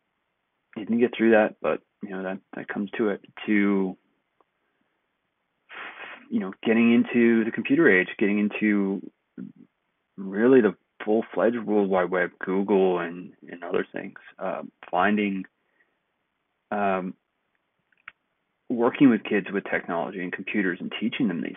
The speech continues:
things. And <laughs> one of the kids introducing me to StarCraft. StarCraft, such a huge thing. Um, then coming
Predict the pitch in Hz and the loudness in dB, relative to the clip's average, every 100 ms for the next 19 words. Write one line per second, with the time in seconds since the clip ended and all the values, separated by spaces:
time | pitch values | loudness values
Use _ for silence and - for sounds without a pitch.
0 | - - - - - - - - 117 135 | -12 -14 -14 -14 -10 -10 -10 -6 0 0
1 | - - 107 117 123 98 95 - 87 - | -2 -4 2 2 2 -6 -4 -6 -8 -8
2 | 95 - 98 160 139 - - - - 80 | -12 -8 -6 -2 -2 -4 -10 -12 -4 -2
3 | 165 - - - - - _ _ _ _ | -2 -4 -10 -10 -16 -20 _ _ _ _
4 | _ - 196 - - - - - - - | _ -20 -20 -12 -6 -6 -6 -10 -10 -10
5 | - - - - - _ - - 113 - | -14 -20 -20 -20 -20 _ -10 -8 -8 -8
6 | - - 92 92 _ _ 101 98 98 98 | -10 -10 -12 -12 _ _ -4 -4 -6 -8
7 | 98 - _ _ _ _ _ _ _ _ | -12 -16 _ _ _ _ _ _ _ _
8 | _ _ _ _ 110 120 - 123 120 120 | _ _ _ _ -4 -2 0 0 2 2
9 | 117 117 | 0 -2